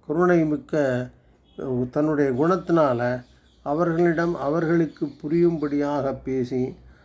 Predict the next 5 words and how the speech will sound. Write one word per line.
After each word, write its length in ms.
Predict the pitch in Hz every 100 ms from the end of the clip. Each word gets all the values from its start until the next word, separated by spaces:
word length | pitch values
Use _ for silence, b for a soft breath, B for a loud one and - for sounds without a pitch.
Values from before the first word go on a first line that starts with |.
| b -
அவர்கள் 440 | 127 165 170 160
எதை 260 | 143 147 165
சொன்னால் 500 | - 165 156 156 143
புரிந்து 440 | 123 147 160 151
கொள்வார்கள், 760 | 135 139 127 131 127 120 123 120